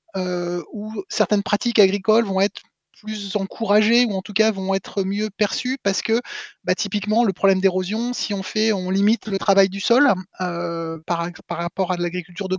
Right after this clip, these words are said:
dite de conservation, donc on, on laboure plus nos sols, par exemple, bah, on se rend compte que c'est un petit peu meilleur pour la diversité, euh,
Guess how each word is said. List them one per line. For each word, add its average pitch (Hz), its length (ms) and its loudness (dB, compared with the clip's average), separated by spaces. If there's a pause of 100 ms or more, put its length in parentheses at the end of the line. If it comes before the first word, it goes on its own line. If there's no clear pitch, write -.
dite 190 200 -8
de 190 80 0
conservation, 190 640 2 (120)
donc 196 180 -6
on, 180 160 -8
on 185 100 0
laboure 190 380 2
plus 220 160 -6
nos 202 120 0
sols, 254 240 0
par 208 140 2
exemple, 190 380 -2 (540)
bah, 175 60 -4
on 185 80 -2
se - 80 -6
rend 196 80 -2
compte 247 240 -2
que 233 240 2
c'est 220 140 0
un 185 60 0
petit 190 160 -6
peu 208 100 -2
meilleur 208 320 2
pour - 160 -2
la 190 80 0
diversité, 190 600 -2 (200)
euh, 175 240 -4